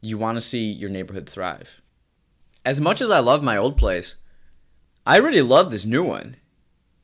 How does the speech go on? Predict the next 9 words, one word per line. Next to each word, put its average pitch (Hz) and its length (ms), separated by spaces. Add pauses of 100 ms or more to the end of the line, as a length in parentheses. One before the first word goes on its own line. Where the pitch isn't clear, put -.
(120)
And 131 100
I, 143 240
I 135 80
didn't 190 340
anticipate 127 760
feeling 123 480
that 82 260
way 69 300
initially. 82 580